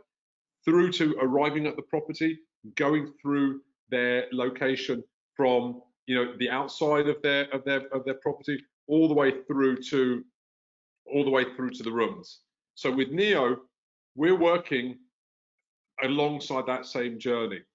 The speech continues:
Um, and that can relate and start with what we call projection mapping, which is where we actually turn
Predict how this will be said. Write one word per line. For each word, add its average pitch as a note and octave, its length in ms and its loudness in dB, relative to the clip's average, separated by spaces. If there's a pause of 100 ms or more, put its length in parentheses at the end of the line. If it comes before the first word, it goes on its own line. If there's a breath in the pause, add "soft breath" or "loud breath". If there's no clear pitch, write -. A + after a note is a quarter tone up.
(200)
Um, A#2 500 -2 (260)
and B2 120 -4
that F3 220 -2
can F3 180 -2
relate D#3+ 500 2 (420)
and B2+ 100 -10
start D3 460 0
with C3 240 2 (480)
what C3 200 0
we C3 100 -6
call C#3 180 -2
projection D3 580 -2
mapping, C3 460 -4
which B2+ 240 -4
is A2+ 120 -10
where D3 200 0
we C3+ 160 0
actually - 320 -6
turn D#3 440 -2